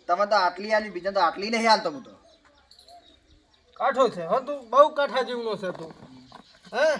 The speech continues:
Speaker 1: તો લઈને હવે આગળ જો ને, કે આ કોઈ નહીં આલે.
Speaker 2: લગન થઈ ગયા છે?
Speaker 1: લગન બાકી છે.
Speaker 2: બાકી છે ને?
Speaker 1: હા.
Speaker 2: કાંઈ વાંધો નહીં બાપ, અખંડ વાંઢો રહીશ તું બાપ. હા.
Speaker 1: શું આવું બોલો છો?
Speaker 2: હે? તું ભાઈ અખંડ વાંઢો રહીશ.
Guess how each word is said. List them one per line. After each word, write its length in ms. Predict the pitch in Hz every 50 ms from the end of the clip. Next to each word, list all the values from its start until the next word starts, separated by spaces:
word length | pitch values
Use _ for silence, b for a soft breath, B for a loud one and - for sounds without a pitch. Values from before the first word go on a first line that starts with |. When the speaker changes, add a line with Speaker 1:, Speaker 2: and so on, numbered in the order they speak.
| - - -
Speaker 1:
તો 100 | - 170
લઈને 200 | 170 190 202 202
હવે 100 | 196 202
આગળ 300 | 208 202 190 190 220 226
જો 140 | 220 247 254
ને, 120 | 240 226 208
કે 60 | 220
આ 260 | 220 208 196 196 190 190 - 170 165 - - - -
કોઈ 180 | 208 220 226 -
નહીં 160 | 240 233 220
આલે. 300 | 196 170 - - - - - -
Speaker 2:
લગન 340 | 160 220 285 311 330 320 302
થઈ 200 | 233 262 349 370
ગયા 280 | 453 440 403 330 302 294
છે? 120 | - - - - _ _ _ _ _ _ _ _ - 277
Speaker 1:
લગન 600 | 156 165 180 208 208 214 214 220 220 220 220 220
બાકી 380 | 202 196 175 - - 220 180 143
છે. 420 | - - - - - - _ 185
Speaker 2:
બાકી 260 | 214 247 269 - 349
છે 60 | 359
ને? 220 | 294 339 392 381 339
Speaker 1:
હા. 280 | 240 165 - 135 - - _ _ _ _ _ _ - -
Speaker 2:
કાંઈ 240 | 285 339 349 339 320
વાંધો 260 | 302 294 269 269 269
નહીં 120 | 277 269
બાપ, 160 | 277 262 262
અખંડ 340 | - 254 - - 349 381 403 359 330
વાંઢો 300 | 311 285 269 240 240 247
રહીશ 240 | 247 240 226 - -
તું 80 | 220 190
બાપ. 180 | 180 156 - - - _ _ _ _ _ _ _ -
હા. 280 | 190 196 190 170 - - _ 180 180 190 190 -
Speaker 1:
શું 140 | 302 320 254
આવું 220 | 233 233 240 233
બોલો 300 | 233 226 226 220 202 180
છો? 180 | 165 160 139 127
Speaker 2:
હે? 300 | 214 262 339 392 359 - - - _ _ _ _ _ _ _ _ _ _ _ _ _ _ _ _ _ _ -
તું 220 | 302 359 370 -
ભાઈ 180 | - 311 359 359
અખંડ 320 | 339 311 - 302 359 370
વાંઢો 360 | 349 339 330 311 269 - 294
રહીશ. 320 | 320 339 330 311 226 -